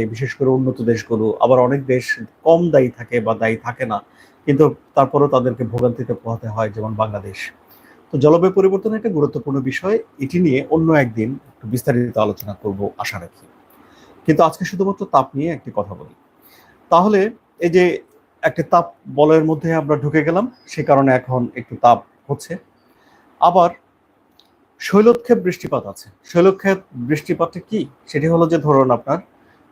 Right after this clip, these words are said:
বৃষ্টির সার্কেল তো আমরা সবাই জানি যে প্রথমে সূর্যের তাপে পানি বাষ্পীভূত হবে, সে আকাশে উঠে যাবে, ওখানে গিয়ে ঠান্ডা হবে, তারপরে ভারী হয়ে, ঠান্ডা হতে হতে ভারী হয়ে জলকণাগুলো নিচে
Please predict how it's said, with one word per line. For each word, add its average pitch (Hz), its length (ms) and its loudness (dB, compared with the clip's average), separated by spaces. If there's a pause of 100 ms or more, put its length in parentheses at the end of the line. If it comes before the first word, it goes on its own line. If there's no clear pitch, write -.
(120)
বৃষ্টির 190 400 2
সার্কেল 180 240 2
তো 165 120 2
আমরা 143 120 2
সবাই 127 260 2
জানি 92 260 -4 (140)
যে 123 80 -4
প্রথমে 156 300 -2
সূর্যের 147 420 0
তাপে 139 180 2 (120)
পানি 131 220 0 (280)
বাষ্পীভূত 143 500 0
হবে, 151 220 0 (440)
সে - 180 0 (360)
আকাশে 143 360 -4
উঠে 143 120 0
যাবে, 151 220 2 (420)
ওখানে 143 260 0
গিয়ে 143 220 4
ঠান্ডা 131 300 2
হবে, 139 140 2 (720)
তারপরে 165 240 4 (120)
ভারী 151 220 4
হয়ে, 151 160 6 (480)
ঠান্ডা 151 200 4
হতে 160 200 0
হতে 170 220 0
ভারী 147 280 2
হয়ে 208 240 4
জলকণাগুলো 127 540 2
নিচে 117 240 -6